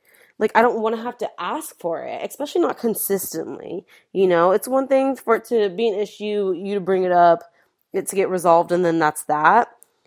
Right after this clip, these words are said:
But when it's something where you're constantly like, "Okay, but, like, how many times have I stated that this is what I need?" I feel like that's kind of where Michelle is coming from. And maybe not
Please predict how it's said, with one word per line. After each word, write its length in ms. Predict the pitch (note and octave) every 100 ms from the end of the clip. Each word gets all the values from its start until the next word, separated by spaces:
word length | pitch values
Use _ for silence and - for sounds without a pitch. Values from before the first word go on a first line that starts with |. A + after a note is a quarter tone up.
| _ _
But 80 | G#3+
when 140 | G#3+ A#3+
it's 160 | A#3
something 340 | A3 G#3+ A#3 A#3+
where 80 |
you're 140 | A3+ F#3
constantly 520 | - G#3 G3 G#3 G#3
like, 180 | G3 -
"Okay, 300 | G3 - G#3+
but, 160 | F3+
like, 160 | E3+ F3
how 220 | - F#3+
many 160 | F#3+ F#3
times 460 | F#3+ F3+ F3 E3+
have 500 | - F3 D#3+ D#3 D3+ _ _ _ _ _ _ _ _ _
I 300 | F#3 F3+ F3
stated 560 | E3+ - F#3 F#3 F3+
that 220 | D#3 C#3 E3+
this 180 | F3
is 100 | F3
what 200 | D#3+ D#3+
I 100 | E3
need?" 480 | D#3+ D#3 E3 D#3+ D#3+ - _ _ -
I 120 | D4+
feel 160 | A4
like 140 | G#4+ G4+
that's 200 | D4 D4+
kind 160 | C#4+
of 60 | B3
where 120 | A3
Michelle 400 | G#3+ F#3+ - F#3+
is 120 | F3
coming 340 | - F3 E3+ D#3+
from. 340 | - C3 F#3+ - _ _ _ _
And 340 | A#3+ A3 A3 G3+ -
maybe 460 | B3 A#3+ C4+ D4+
not 380 | D4+ A#3+ A3+ F3+